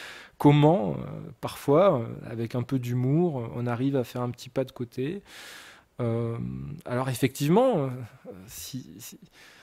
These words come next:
si on se fie aux critères là, que tu donnais tout à l'heure, euh, on peut se dire que finalement l'analyste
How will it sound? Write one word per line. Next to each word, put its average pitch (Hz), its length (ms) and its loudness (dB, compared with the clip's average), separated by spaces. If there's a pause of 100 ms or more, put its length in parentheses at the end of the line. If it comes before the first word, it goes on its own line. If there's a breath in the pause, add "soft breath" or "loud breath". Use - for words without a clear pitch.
(440 loud breath)
si 120 440 -8
on 117 120 -4
se 110 340 -8
fie 127 460 -8
aux 101 520 -18
critères 220 500 -6
là, 120 100 -4
que - 160 -12
tu - 160 -18
donnais 120 300 -6
tout - 200 -10
à 113 60 -4
l'heure, 190 300 -6
euh, 110 40 -8
on 104 640 -14
peut - 160 -20
se - 160 -14
dire 185 260 -4
que 123 140 -8
finalement 127 500 -2
l'analyste 120 760 -2